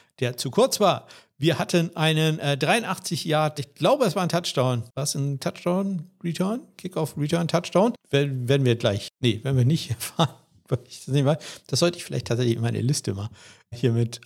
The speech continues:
aufnehmen, das, obwohl ich, kommt, glaub ich, gleich noch. Weil, weil es nicht der längste war. Wir hatten zwei Onside-Kicks, davon einer,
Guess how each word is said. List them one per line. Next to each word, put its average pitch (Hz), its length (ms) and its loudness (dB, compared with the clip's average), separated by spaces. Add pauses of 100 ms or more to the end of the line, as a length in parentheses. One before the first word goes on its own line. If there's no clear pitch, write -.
aufnehmen, 170 360 2
das, 160 240 0
obwohl 139 220 -2
ich, - 340 -6
kommt, - 220 -6
glaub 95 140 -6
ich, 113 80 -12
gleich - 180 -10
noch. - 200 -16
Weil, 165 260 0
weil 151 80 4
es 143 100 0
nicht 147 220 -2
der 123 80 -2
längste 156 260 -2
war. 151 100 4
Wir 151 100 2
hatten 156 120 -4
zwei 139 180 2
Onside-Kicks, 156 680 -2
davon 127 420 0 (340)
einer, 156 480 2